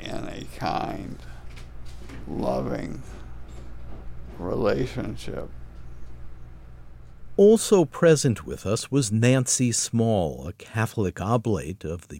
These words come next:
Speaker 2: Benedictine sisters, now working as a hospice chaplain with V N A Care in Worcester.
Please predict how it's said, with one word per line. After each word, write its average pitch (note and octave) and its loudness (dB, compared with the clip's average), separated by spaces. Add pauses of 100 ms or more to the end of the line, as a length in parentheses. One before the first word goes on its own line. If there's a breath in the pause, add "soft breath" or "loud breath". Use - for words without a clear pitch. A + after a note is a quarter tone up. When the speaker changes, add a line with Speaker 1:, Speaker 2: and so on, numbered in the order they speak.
Speaker 2:
Benedictine G#2 2
sisters, - -10
now A2 2
working A#2 4
as G2 0
a D#2+ -4
hospice - 0
chaplain A#2+ 0
with F2+ -2
V A2+ 4
N A2+ 4
A C3+ 6
Care - -8
in F#2+ -2
Worcester. - -4